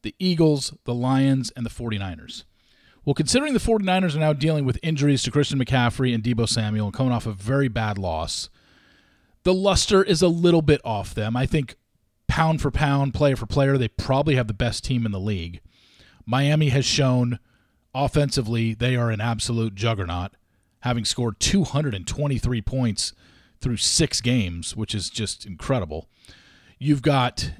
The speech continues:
the Kansas City Chiefs, who, while they are five and one, I,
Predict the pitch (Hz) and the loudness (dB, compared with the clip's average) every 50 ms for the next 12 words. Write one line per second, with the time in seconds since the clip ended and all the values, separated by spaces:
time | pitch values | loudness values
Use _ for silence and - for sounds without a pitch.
0 | - _ _ _ _ - 107 131 131 127 113 - 151 156 156 160 - - 165 147 | -18 _ _ _ _ -8 -4 -2 -2 -2 0 0 2 2 2 2 2 2 2 2
1 | 131 - - - 202 202 190 160 - - - - 151 151 147 143 139 131 - _ | 0 0 0 0 0 2 0 0 -2 -2 0 2 4 6 6 6 4 2 -2 _
2 | _ _ _ _ _ _ _ _ _ _ _ _ _ _ _ - 113 135 160 170 | _ _ _ _ _ _ _ _ _ _ _ _ _ _ _ -6 -2 0 0 2
3 | 180 214 214 240 277 269 - 262 254 254 247 247 233 226 175 - - 65 - - | 4 4 6 6 4 4 4 4 2 2 4 4 4 4 2 2 0 -6 -14 -20
4 | _ _ _ _ _ _ _ _ _ _ _ _ _ _ _ _ _ _ _ _ | _ _ _ _ _ _ _ _ _ _ _ _ _ _ _ _ _ _ _ _
5 | _ _ _ _ _ _ _ _ _ _ _ - _ - 165 180 175 | _ _ _ _ _ _ _ _ _ _ _ -16 _ -4 0 2 2